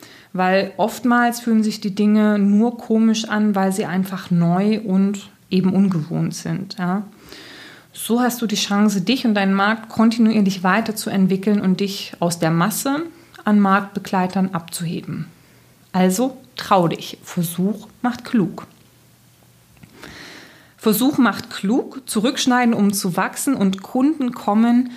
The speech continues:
und Kunden gehen, waren drei wichtige Erkenntnisse für mich in zwanzig neunzehn. Ähm, vielleicht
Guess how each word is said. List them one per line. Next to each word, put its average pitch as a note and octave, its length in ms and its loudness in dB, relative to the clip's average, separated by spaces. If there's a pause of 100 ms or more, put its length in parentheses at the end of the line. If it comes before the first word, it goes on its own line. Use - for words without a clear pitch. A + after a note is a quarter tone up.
(400)
und G3 300 -2
Kunden G3+ 500 2
gehen, G3+ 540 2 (300)
waren F#3+ 280 4
drei G3 380 -2
wichtige A#3 400 0
Erkenntnisse G#3+ 680 0
für G3 180 -2
mich G3+ 280 0
in G3 140 -2
zwanzig F#3 520 -2
neunzehn. E3+ 640 -2 (760)
Ähm, B3+ 460 2
vielleicht G#3+ 880 0